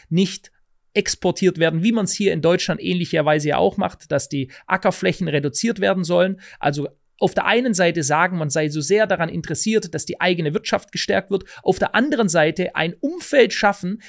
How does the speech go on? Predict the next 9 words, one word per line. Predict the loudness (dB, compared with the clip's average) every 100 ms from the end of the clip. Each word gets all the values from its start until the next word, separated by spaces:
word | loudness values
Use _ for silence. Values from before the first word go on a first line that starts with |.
| -6
in | -2
dem | 0 0 2
dann | 2 0 -2
in | -2
Zukunft | 2 2 2 -2 0
nur | 2
noch | 4
multinationale | 4 2 2 2 0 0 -2 2 2 2 2
Riesenkonzerne | 2 4 2 2 0 0 0 0 0